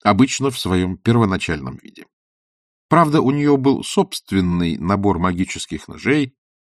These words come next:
мистических цветных шнуров, всевозможных граалей и тиглей,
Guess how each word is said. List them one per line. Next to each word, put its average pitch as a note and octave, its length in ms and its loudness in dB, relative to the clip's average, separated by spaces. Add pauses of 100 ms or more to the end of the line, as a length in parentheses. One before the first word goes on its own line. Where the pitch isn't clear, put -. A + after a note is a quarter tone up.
(140)
мистических G#2 800 0
цветных F#2+ 560 -4
шнуров, G2+ 680 -4 (560)
всевозможных G#2+ 840 2
граалей G#2 760 4
и E2 200 -10
тиглей, A#2 640 4